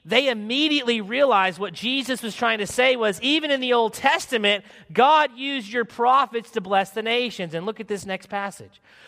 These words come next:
"All in the synagogue were furious when they heard this." Why? "All in the synagogue were furious." How furious were they? Well, they instituted a law in Deuteronomy,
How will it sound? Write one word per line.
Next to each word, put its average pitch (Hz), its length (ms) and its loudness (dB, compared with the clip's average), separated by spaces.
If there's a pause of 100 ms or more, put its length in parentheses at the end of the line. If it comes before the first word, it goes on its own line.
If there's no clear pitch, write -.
(240)
"All 254 400 6
in 220 140 -6
the 202 100 -4
synagogue 208 640 -2
were 170 160 -4
furious 190 720 -6
when 170 100 -12
they 175 100 -6
heard 180 300 -8
this." - 460 -18 (720)
Why? 190 580 2 (1200)
"All 262 360 4
in 247 80 -6
the 226 80 -6
synagogue 226 500 0
were 190 120 -6
furious." 226 520 -4
How 247 220 2
furious 294 540 -4
were 226 240 2
they? 277 280 2
Well, 254 360 2
they 233 240 -2
instituted 240 960 -2
a 208 200 0
law 208 540 4
in 202 180 -8
Deuteronomy, 190 840 -4